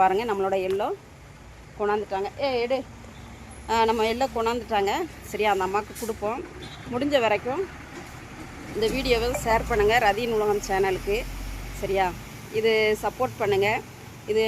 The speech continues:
நம்மளுக்கு, நம்மளோட சப்ஸ்கிரைபர் வந்து நம்மளுக்கு வந்து இது ஒரு, ஆ, இது ஒரு, ஆ, ஒரு நல்ல மனசோட நம்மளுக்கு உதவி பண்ணாங்க. இந்த மாதிரி ஆட்களுக்கு பண்ண சொல்லியிருக்காங்க. கண்டிப்பா நான் இதை வந்து மேலும் மேலும் நான் மனசார திருப்தியா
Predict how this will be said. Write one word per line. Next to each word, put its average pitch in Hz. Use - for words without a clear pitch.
நம்மளுக்கு, 208
நம்மளோட 202
சப்ஸ்கிரைபர் 214
வந்து 208
நம்மளுக்கு 196
வந்து 214
இது 190
ஒரு, 202
ஆ, 196
இது 240
ஒரு, 233
ஆ, -
ஒரு 208
நல்ல 208
மனசோட 233
நம்மளுக்கு 208
உதவி 220
பண்ணாங்க. 202
இந்த 214
மாதிரி 214
ஆட்களுக்கு 202
பண்ண 208
சொல்லியிருக்காங்க. 202
கண்டிப்பா 226
நான் 233
இதை 202
வந்து 214
மேலும் 220
மேலும் 214
நான் 202
மனசார 233
திருப்தியா 233